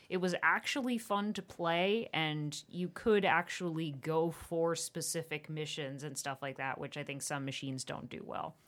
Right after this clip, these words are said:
So I enjoyed that a lot more than I thought I would. Uh, at number nine, I have Pode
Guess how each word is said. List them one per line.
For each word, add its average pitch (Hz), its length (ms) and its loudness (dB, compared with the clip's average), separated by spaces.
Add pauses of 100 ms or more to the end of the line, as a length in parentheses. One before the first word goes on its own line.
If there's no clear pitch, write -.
(420)
So 262 320 2 (120)
I 440 120 -4
enjoyed 226 400 6
that 135 260 4
a 170 60 -2
lot 214 240 6
more 160 180 4
than 151 140 0
I 147 60 0
thought 139 220 -2
I 131 40 0
would. 131 280 -2 (1040)
Uh, 156 240 4
at - 160 0
number 170 800 4
nine, 165 800 4 (260)
I 160 100 2
have 143 420 4 (100)
Pode 151 520 2